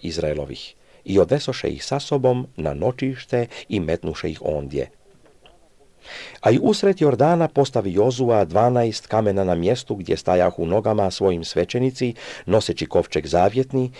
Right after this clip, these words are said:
i ondje ostaše do danas. Svećenici pak koji nošahu kovčeg stajahu usred Jordana, dokle se ne svrši sve što bješe Gospod zapovjedio Jozui da kaže narodu,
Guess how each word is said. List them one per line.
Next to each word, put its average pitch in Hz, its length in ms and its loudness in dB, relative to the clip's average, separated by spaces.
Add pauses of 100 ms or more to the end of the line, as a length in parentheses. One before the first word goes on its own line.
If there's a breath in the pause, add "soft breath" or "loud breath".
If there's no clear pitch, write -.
(100)
i - 200 -4
ondje 127 520 2
ostaše 78 500 -4
do 78 140 -4
danas. 78 500 -2 (1200 soft breath)
Svećenici 202 580 0
pak 165 180 -2
koji 92 300 2
nošahu 139 400 0
kovčeg 120 440 -4 (260 loud breath)
stajahu 143 500 0
usred 92 440 -2
Jordana, 131 640 2 (240 loud breath)
dokle 117 320 0
se - 160 -4
ne 113 140 2
svrši 107 440 -2
sve 175 220 -2
što 160 200 -2
bješe 123 280 -2
Gospod 101 400 0
zapovjedio 78 640 -2
Jozui 107 460 -2
da 76 120 -2
kaže 76 300 -6
narodu, 131 560 0